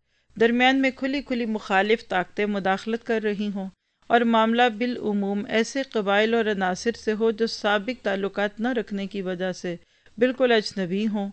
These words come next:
इस काम के लिए बड़ी सियासी महारत की ज़रूरत होती है। मुखातिब के हालात और रुझानात को देखना,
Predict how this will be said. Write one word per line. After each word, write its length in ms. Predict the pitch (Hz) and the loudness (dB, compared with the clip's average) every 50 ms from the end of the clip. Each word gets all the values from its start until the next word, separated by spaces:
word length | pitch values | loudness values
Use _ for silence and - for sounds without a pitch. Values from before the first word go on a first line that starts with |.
| - - | -2 0
इस 200 | 240 254 240 - | 0 0 0 0
काम 260 | - 254 240 240 240 | 2 4 4 6 4
के 100 | 240 254 | 2 0
लिए 120 | 240 254 254 | -2 0 0
बड़ी 200 | 226 240 233 247 226 | 2 2 0 0 0
सियासी 400 | - 240 214 214 208 - 240 233 | 2 2 2 2 2 -2 -2 -2
महारत 480 | 226 220 190 175 196 185 196 226 233 - | -2 -2 -2 -2 0 2 2 2 0 0
की 140 | - 233 | -4 -4
ज़रूरत 360 | 208 202 196 196 196 190 - - | -4 -2 -2 -2 -2 -2 -4 -6
होती 300 | 190 170 - - 190 190 | -6 -6 -6 -6 -4 -4
है। 120 | 208 240 - _ _ _ _ _ _ _ | -4 -4 -6 _ _ _ _ _ _ _
मुखातिब 500 | - 208 - - 240 226 226 - 285 269 - | -6 -4 0 4 4 4 4 2 -2 -4 -2
के 100 | - 262 254 | -2 -2 2
हालात 480 | 202 220 202 202 202 202 202 214 202 - | 4 4 4 4 4 4 4 4 2 0
और 80 | 220 208 | -2 -2
रुझानात 600 | 220 214 220 175 208 190 190 190 190 196 208 208 | -2 -2 -2 0 0 0 0 2 0 0 0 0
को 120 | - - 214 | -2 -2 -2
देखना, 500 | 190 180 190 185 185 - 196 196 208 220 | -2 -2 -4 -4 -4 -4 -4 -4 -4 -4